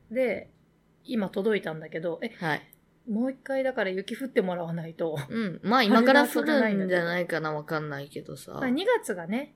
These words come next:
Speaker 2: 一番。
Speaker 1: 一番寒いし、
Speaker 2: うん。
Speaker 1: 多分降ると思うけど、ただ、
Speaker 2: うん。
Speaker 1: その雪が降って、
Speaker 2: はい。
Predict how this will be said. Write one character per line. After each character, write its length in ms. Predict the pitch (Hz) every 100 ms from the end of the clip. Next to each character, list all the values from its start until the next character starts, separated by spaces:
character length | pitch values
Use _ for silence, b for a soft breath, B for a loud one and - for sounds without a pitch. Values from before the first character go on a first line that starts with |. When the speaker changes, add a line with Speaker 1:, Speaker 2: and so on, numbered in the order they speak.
| -
Speaker 2:
一 240 | 190 233
番。 400 | 208 175 220 220
Speaker 1:
一 0 |
番 80 | 220
寒 420 | 214 226 240 240
い 80 | 220
し、 500 | 208 208 185 170 - -
Speaker 2:
う 80 | 196 180
ん。 60 | 180
Speaker 1:
多 120 | 226
分 160 | 208 202
降 120 | 233
る 120 | 214
と 140 | 208 196
思 300 | 220 247 226
う 40 |
け 200 | 220 226
ど、 220 | 262 247
た 160 | 240 277
だ、 320 | 247 226 165
Speaker 2:
う 20 | 180
ん。 160 | 165 - B
Speaker 1:
そ 120 | 240
の 100 | 214 - _ _
雪 400 | 233 277 294 508
が 140 | 381 233
降 160 | 220
っ 20 |
て、 640 | 214 - - 170 147 - _ -
Speaker 2:
は 140 | 156
い。 120 | 139